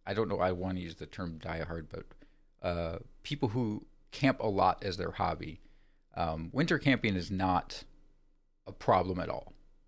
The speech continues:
They do mention in here that it is a huge overhead. The amount of equipment and expense to camp, like, in the winter during, say, the summer is ridiculous. Like, I've gone camping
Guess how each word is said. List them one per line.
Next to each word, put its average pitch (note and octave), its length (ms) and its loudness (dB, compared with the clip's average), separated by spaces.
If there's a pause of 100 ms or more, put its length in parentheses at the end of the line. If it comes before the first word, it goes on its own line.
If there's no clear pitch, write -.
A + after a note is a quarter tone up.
(200)
They A#2+ 100 -2
do C3+ 160 2
mention A#2+ 360 4
in G2 140 4
here F#2+ 220 2
that E2 280 0
it A#2 140 -2
is C#3 160 6
a F#2+ 100 6
huge A#2 400 -4
overhead. G2+ 580 -2 (500)
The A2 60 0
amount A#2+ 220 6
of G#2 100 2
equipment G#2+ 500 0
and F2+ 160 -4
expense - 920 -2
to - 100 -8
camp, F#2 340 -2
like, F2+ 180 -4
in F#2 80 -8
the F2 80 -4
winter F2+ 340 -2
during, E2+ 440 -6
say, E2+ 180 -2
the D#2 100 -8
summer F#2+ 460 0 (560)
is A#2 180 -2
ridiculous. G#2 540 2
Like, G2 140 0
I've C3+ 160 8
gone B2+ 240 6
camping G2+ 680 2